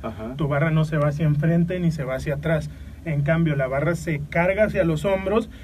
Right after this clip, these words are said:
Speaker 2: y queda en una línea vertical hacia los talones. Entonces,
Speaker 1: Ajá.
Speaker 2: ahí es como un ancla que tú haces al momento de hacer la rotación interna. Ya
Speaker 1: Ok.
Speaker 2: mantienes una posición totalmente distinta a que si tus brazos estuvieran completamente extendidos aquí.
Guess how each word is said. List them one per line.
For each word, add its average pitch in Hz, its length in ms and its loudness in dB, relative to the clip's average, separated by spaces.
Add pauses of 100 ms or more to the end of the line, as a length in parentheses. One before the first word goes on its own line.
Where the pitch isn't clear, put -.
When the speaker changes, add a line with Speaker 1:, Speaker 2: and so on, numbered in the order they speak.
(160)
Speaker 2:
y 160 140 -2
queda 156 220 -2
en 170 100 0
una 165 160 2
línea 160 240 0
vertical 143 460 -2
hacia 143 220 -2
los 143 180 -2
talones. 175 400 -2
Entonces, 151 320 -2
Speaker 1:
Ajá. 143 100 -8
Speaker 2:
ahí 143 160 -2
es 147 100 -4
como 156 240 2
un 151 160 4
ancla 160 460 2 (300)
que 143 100 -8
tú 156 240 -2
haces 160 320 0
al 151 80 -4
momento 143 360 0
de 156 40 0
hacer 143 160 -4
la 147 120 -2
rotación 143 480 -4
interna. 156 480 -2 (320)
Ya 160 80 2
Speaker 1:
Ok. 165 60 2
Speaker 2:
mantienes 165 340 2
una 165 160 0
posición 156 380 -2
totalmente 160 680 2
distinta 190 600 -2 (360)
a 165 120 -2
que 160 120 -4
si 156 160 -4
tus 151 180 -6
brazos 147 320 -2
estuvieran 151 340 -2
completamente 143 640 -2
extendidos 135 600 -6
aquí. 214 300 -4